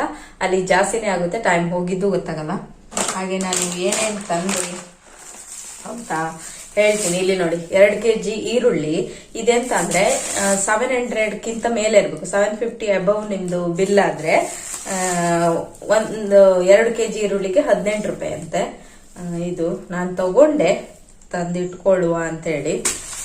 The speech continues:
ಹಾಗೆ ನಾನ್ ಮೊನ್ನೆ ಫೈವ್ ರುಪೀಸಿಗೆ ಕೂಡ ಒಂದ್ ಕೆ ಜಿ ತಗೊಬಂದಿದ್ದೆ. ಆ, ಇದನ್ನು ತಗೊಂಡೆ. ಆ, ನಂಗೇನಷ್ಟು ಯೂಸ್ ಇಲ್ಲ,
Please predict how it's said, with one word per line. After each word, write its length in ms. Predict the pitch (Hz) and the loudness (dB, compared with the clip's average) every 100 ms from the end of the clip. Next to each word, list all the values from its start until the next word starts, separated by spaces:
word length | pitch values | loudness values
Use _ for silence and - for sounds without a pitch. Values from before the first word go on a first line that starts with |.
| - - | -14 -8
ಹಾಗೆ 300 | 175 170 196 | -2 2 4
ನಾನ್ 240 | 202 202 208 | 4 2 0
ಮೊನ್ನೆ 560 | 208 220 226 - - - - | 0 2 0 -2 -12 -16 -10
ಫೈವ್ 300 | - 202 202 | 2 6 6
ರುಪೀಸಿಗೆ 360 | - 240 233 226 | 4 -2 -4 -4
ಕೂಡ 120 | 214 | 0
ಒಂದ್ 280 | 208 208 - | 2 0 -2
ಕೆ 120 | 208 | -4
ಜಿ 160 | 185 185 | -2 0
ತಗೊಬಂದಿದ್ದೆ. 920 | 190 202 190 180 185 190 - - - - - - - | 2 2 2 0 -2 -2 -2 -4 -14 -20 -20 -18 -12
ಆ, 200 | 180 170 | -6 -4
ಇದನ್ನು 460 | 175 180 202 202 | -4 -2 -2 2
ತಗೊಂಡೆ. 460 | 208 202 233 226 170 196 - - - - - - - - - - - - - - - | 4 6 6 2 0 -2 -6 -6 -6 -6 -10 -18 -18 -20 -20 -16 -8 -2 -2 -2 -4
ಆ, 60 | 180 170 170 160 160 165 - - | -6 -4 -4 -4 -6 -8 -12 -8
ನಂಗೇನಷ್ಟು 600 | 180 175 214 233 233 220 | -4 -2 0 0 0 -2
ಯೂಸ್ 260 | 220 240 | 0 2
ಇಲ್ಲ, 200 | 240 240 | 4 4